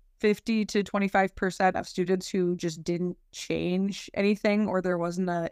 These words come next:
a ten to fifteen percent increase,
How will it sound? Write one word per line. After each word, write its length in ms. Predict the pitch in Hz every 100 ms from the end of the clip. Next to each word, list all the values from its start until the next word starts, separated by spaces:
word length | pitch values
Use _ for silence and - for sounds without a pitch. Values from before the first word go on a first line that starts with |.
| -
a 400 | 180 175 170 170
ten 220 | - 170
to 60 | 170
fifteen 440 | 175 165 170 170
percent 720 | - 170 165 - - 165 160 160
increase, 520 | 156 165 - 269 311